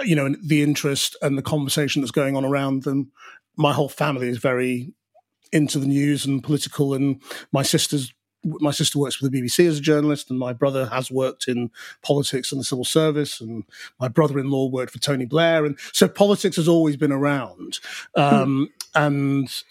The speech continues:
Speaker 1: so I think they're more, they're more and more interested in what I'm doing in the news and on Unreported World. And, um, so, yeah, I think they will now watch. And, um,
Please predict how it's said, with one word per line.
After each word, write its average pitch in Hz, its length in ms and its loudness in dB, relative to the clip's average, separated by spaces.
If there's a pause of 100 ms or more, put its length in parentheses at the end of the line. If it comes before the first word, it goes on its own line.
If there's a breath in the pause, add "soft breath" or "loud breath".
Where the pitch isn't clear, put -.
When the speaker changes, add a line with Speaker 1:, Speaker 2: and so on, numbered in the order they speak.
(120)
Speaker 1:
so 143 380 2
I 135 60 0
think 165 220 2
they're 160 160 4
more, 165 380 4
they're 160 140 2
more 180 220 4
and 165 100 2
more 170 300 4
interested 131 460 -4
in 117 140 -2
what 120 180 -2
I'm 120 100 -2
doing 110 460 -4
in 127 140 0
the 120 80 -2
news 110 440 -4
and 131 140 0
on 120 140 -2
Unreported 117 560 -4
World. 110 300 -10 (100)
And, 135 340 -2 (560 loud breath)
um, 135 640 -2 (200)
so, - 140 2
yeah, 175 200 4
I 143 80 -2
think 170 180 -2
they 151 120 2
will 160 260 0
now 127 220 -4
watch. 107 500 -6
And, 143 280 0 (240)
um, 147 580 0